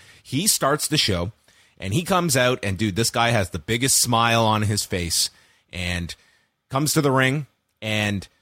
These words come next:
the announcers are calling it a career-defining performance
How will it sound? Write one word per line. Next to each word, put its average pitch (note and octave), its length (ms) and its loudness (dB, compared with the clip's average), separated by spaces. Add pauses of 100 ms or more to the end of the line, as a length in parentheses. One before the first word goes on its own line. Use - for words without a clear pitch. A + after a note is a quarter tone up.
(260)
the G#2+ 140 -2
announcers C3+ 440 2
are B2+ 80 2
calling C3+ 340 0
it C3+ 160 2
a A#2 100 2
career-defining C3+ 1200 2
performance C3+ 840 0